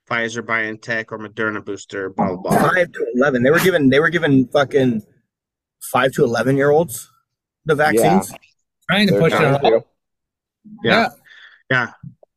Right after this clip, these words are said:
Speaker 1: C D C recommends expanding the use of updated bivalent vaccines. Uh, Pfizer, BioNTech for children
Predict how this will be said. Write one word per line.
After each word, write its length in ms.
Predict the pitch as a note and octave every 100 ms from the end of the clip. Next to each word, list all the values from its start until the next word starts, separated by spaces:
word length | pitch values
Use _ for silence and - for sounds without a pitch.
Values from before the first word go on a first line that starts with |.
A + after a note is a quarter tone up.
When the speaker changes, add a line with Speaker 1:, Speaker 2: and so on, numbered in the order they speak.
| _
Speaker 1:
C 200 | - - D3+
D 80 |
C 200 | C#3+ D#3
recommends 440 | C#3 C#3 C#3 C3+ C3
expanding 440 | B2 C#3+ C3+ C3+
the 100 | B2
use 220 | A#2+ B2+ A#2+
of 100 | A2
updated 420 | A#2 - B2+ A#2+
bivalent 560 | A#2+ A#2+ A#2+ A#2+ A2+ A#2
vaccines. 640 | A2 - D3 C#3 C3+ C3+ - _ _ _ _
Uh, 580 | A2 A2 G2+ F#2+ E2+ D2 - _ _ _ -
Pfizer, 920 | - - - - - - - C#3 C3+
BioNTech 520 | - B2+ C3 C#3 C3+
for 100 | - A2
children 420 | - C3+ -